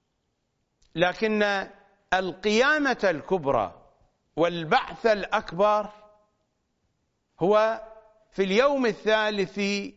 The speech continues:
من أيام الله. قال: "ربي فأنظرني إلى يوم يبعثون".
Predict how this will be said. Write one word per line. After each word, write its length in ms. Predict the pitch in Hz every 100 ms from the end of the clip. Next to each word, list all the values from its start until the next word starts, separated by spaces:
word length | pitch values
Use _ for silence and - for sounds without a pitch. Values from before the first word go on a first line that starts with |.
| _ _ _ _ _ _
من 240 | 151 220
أيام 480 | 233 190 175 156 127
الله. 300 | 107 95 87 - _ _ _ _ _ _ _ _ _ _ _ _ _ _ _ _ _ _ _ _ _ _ _ _ _ _ _ _ _ _ _ _ _ _ _ _ _ _ _ _ _ _ _ _ -
قال: 220 | 196 220
"ربي 680 | 226 262 285 277 277 262 - _ _
فأنظرني 1160 | - 233 220 247 220 262 320 294 262 233 170 - - _ _ _
إلى 380 | 196 214 220 214
يوم 260 | 220 214 202
يبعثون". 880 | 196 190 160 170 170 175 151 104